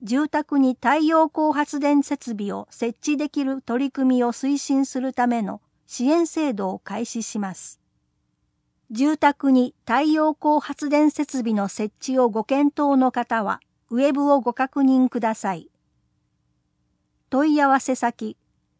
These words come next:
エネルギー政策課。電話、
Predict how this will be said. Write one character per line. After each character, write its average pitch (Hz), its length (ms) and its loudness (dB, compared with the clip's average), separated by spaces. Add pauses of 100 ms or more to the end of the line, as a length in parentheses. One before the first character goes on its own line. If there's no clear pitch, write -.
(200)
エ 233 120 0
ネ 320 160 6
ル 277 160 0
ギ 202 160 -8
ー - 80 -8
政 247 280 -2
策 - 280 -8
課。 - 240 -4 (920)
電 269 380 2
話、 233 220 4